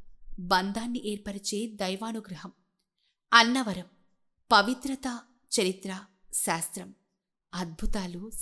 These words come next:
భక్తి అన్నీ ఏకగమైపోయిన దివ్యక్షేత్రం. ఇవి అన్నవరంలో చూడాల్సిన, అనుభవించాల్సిన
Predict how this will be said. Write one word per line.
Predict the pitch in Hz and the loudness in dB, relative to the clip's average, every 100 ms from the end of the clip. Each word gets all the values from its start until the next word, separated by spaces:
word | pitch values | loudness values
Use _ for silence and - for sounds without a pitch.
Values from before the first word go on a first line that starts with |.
| - - - | -10 -12 -12
భక్తి | 160 156 _ - - _ _ _ _ - | -10 -10 _ -14 -14 _ _ _ _ 4
అన్నీ | 233 262 330 359 269 269 - 208 | 8 8 6 4 2 0 -6 4
ఏకగమైపోయిన | 226 294 294 269 247 220 202 196 185 185 190 _ | 6 6 2 -4 -4 -4 -6 -6 -8 -10 -12 _
దివ్యక్షేత్రం. | 165 185 170 220 - - 185 185 - - - - - - - - | -6 -4 -4 -6 -6 -8 -10 -14 -16 -16 -18 -20 -20 -18 -16 4
ఇవి | 262 277 - | 8 8 8
అన్నవరంలో | 220 247 311 311 285 | 6 6 2 2 0
చూడాల్సిన, | 277 254 240 226 220 214 208 - 190 | 0 0 0 -2 -2 -2 -4 -2 2
అనుభవించాల్సిన | 202 233 240 208 208 190 196 | 2 2 -2 -4 -6 -6 -6